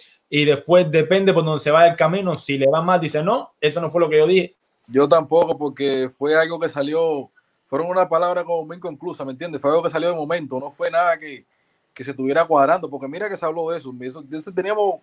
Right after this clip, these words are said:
Speaker 2: par de años hablando lo mismo, la gente pidiendo ese equipo unificado y él nunca dijo nada. Entonces de momento apareció que sí, que ahora todos somos cubanos.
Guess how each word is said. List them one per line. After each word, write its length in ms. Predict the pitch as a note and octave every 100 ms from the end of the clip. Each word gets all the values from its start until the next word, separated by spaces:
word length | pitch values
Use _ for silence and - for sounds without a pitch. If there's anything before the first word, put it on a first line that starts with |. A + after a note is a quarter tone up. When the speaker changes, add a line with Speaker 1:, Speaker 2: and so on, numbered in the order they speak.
| _ _ -
Speaker 2:
par 180 | F3 G#3
de 100 | F#3+
años 140 | F#3+
hablando 320 | F3 F#3 F3+
lo 80 | E3
mismo, 260 | D#3+ F#3 D#3+
la 100 | B2+
gente 280 | D3+ E3 E3+
pidiendo 340 | D3 E3 E3+
ese 100 | D#3
equipo 200 | D#3 D#3 D#3+
unificado 540 | C3+ C3+ F3+ F#3 D#3
y 120 | C#3
él 140 | D3+ D#3
nunca 260 | E3 E3 D3+
dijo 180 | D#3 C#3
nada. 200 | B2 _ _ _ _ _
Entonces 460 | C3 C#3 D#3 F3 F#3
de 60 | G3
momento 480 | F3 F#3+ G#3+ G3+ F3+
apareció 520 | - D#3 C#3+ G#3 G3+
que 100 | D3+
sí, 200 | E3+ F#3+
que 80 | D3
ahora 180 | D#3+ G3
todos 180 | F3+ F#3
somos 200 | F3 D#3
cubanos. 320 | D#3+ C3+